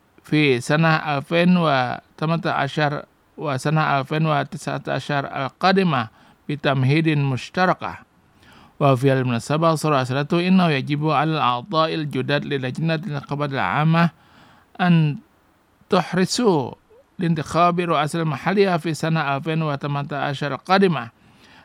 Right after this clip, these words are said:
حيث أنه يجب عليهم أن يستولوا على العمليات التي استعدها أعضاء لجنة الانتخابات العامة ما قبلهم،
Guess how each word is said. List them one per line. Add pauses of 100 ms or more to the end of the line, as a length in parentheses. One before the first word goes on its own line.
حيث
أنه
يجب
عليهم
أن
يستولوا (140)
على
العمليات
التي (1120)
استعدها (280)
أعضاء
لجنة
الانتخابات
العامة
ما
قبلهم،